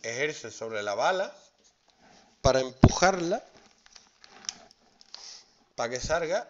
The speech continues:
es el mismo que el impulso que la bala ejerce sobre el cañón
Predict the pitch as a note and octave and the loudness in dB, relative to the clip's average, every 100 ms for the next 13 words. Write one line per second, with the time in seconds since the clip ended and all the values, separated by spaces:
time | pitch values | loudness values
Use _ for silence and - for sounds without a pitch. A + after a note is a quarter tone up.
0 | - D#3 D3 D#3 D#3 F#3+ F#3 F3 A3+ - | -6 -2 -2 -4 -8 -12 -12 -12 -14 -16
1 | _ _ _ _ _ _ _ - C3+ B2+ | _ _ _ _ _ _ _ -6 -6 -6
2 | A2+ - E3 F3+ - G#2 E2+ - - A2+ | -12 -10 -8 -6 -8 -10 -14 -14 -8 -4
3 | A2+ B2+ C#3 A#2 A#2+ C3 B2 C3+ C3+ C3 | -2 -2 -2 -2 -4 -8 -12 -8 -8 -8
4 | C#3 C3+ D3 A3 | -10 -8 -8 -10